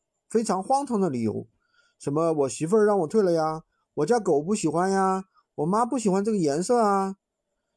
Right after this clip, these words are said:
这种情况我们应该怎么去处理呢？他一定会提出他的要求，他让你降价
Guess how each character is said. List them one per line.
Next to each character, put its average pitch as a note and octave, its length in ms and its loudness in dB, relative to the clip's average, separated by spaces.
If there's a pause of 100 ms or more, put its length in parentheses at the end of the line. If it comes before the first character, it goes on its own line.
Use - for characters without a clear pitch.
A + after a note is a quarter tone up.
(140)
这 D4+ 120 0
种 C#4 80 0
情 F#3 140 0
况 G3 160 2
我 D3 80 0
们 E3 100 0
应 F3 60 0
该 F3+ 80 2
怎 D3 100 -2
么 B2+ 120 -4
去 D3 100 -8
处 F3+ 160 -2
理 B2+ 140 -2
呢？ B2 220 -4 (680)
他 A3+ 240 -2
一 D#3+ 160 -4
定 A3+ 180 0
会 G#3+ 220 2
提 - 300 -8
出 F#3+ 180 -4
他 G3 180 -4
的 E3+ 120 -6
要 G3 200 2
求， - 280 -6 (580)
他 D#3+ 160 -6
让 F3+ 220 -4
你 A#2 100 -6
降 C#3+ 220 -6
价 D#3 240 -6